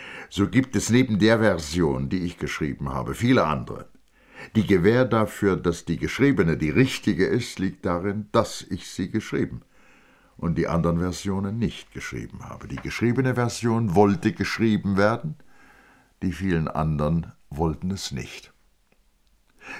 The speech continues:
Zuerst wollte ich unsere Geschichte schreiben, um sie loszuwerden,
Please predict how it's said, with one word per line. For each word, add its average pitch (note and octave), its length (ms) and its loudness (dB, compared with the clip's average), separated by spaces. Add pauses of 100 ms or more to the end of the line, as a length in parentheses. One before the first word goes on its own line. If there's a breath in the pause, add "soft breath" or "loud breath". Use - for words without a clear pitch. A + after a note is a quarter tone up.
Zuerst - 540 0
wollte F2 240 2
ich - 100 -6
unsere D2+ 340 -4
Geschichte - 520 -8
schreiben, D#2+ 560 0
um D#2 120 -4
sie D#2 160 -6
loszuwerden, D#2 880 -2